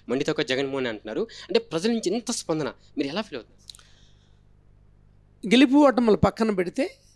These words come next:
Speaker 2: నేను మీకు చెప్పానుగా, నిష్పక్షపాతంగా, పారదర్శకంగా జగన్మోహన్ రెడ్డి గారి ప్రభుత్వం ఏ విధంగా చెప్పిందో అదే విధంగా అందరికీ దగ్గరగా ఉండి చేసాం. అందరికీ దగ్గర ఉండాలనే ప్రయత్నం,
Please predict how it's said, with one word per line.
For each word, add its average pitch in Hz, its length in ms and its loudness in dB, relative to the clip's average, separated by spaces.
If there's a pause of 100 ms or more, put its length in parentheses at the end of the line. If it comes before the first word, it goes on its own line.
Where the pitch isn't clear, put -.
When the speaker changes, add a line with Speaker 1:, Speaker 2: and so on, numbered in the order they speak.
(320)
Speaker 2:
నేను 202 240 0
మీకు 190 140 -2
చెప్పానుగా, 220 480 2
నిష్పక్షపాతంగా, 185 960 -2
పారదర్శకంగా 165 1040 -4 (680)
జగన్మోహన్ 175 440 -2
రెడ్డి 160 140 -4
గారి 156 160 -2
ప్రభుత్వం 156 440 -6
ఏ 156 160 0
విధంగా 175 360 0
చెప్పిందో 156 560 0
అదే 160 280 0
విధంగా 156 400 -2 (360)
అందరికీ 156 360 -4
దగ్గరగా 151 460 -4
ఉండి 143 280 -10
చేసాం. 196 260 -8 (960)
అందరికీ 170 280 2
దగ్గర 175 260 4
ఉండాలనే 175 320 2
ప్రయత్నం, 160 440 -2